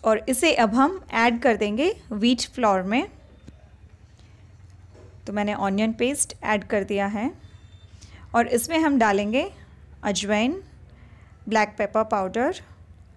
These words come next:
जीरा, जिसे मैं हाथों के बीच में इस तरह से क्रश करके ऐड कर लूँगी,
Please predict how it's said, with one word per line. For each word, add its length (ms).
जीरा, 480
जिसे 340
मैं 240
हाथों 380
के 140
बीच 320
में 100
इस 160
तरह 220
से 160
क्रश 320
करके 420
ऐड 200
कर 160
लूँगी, 380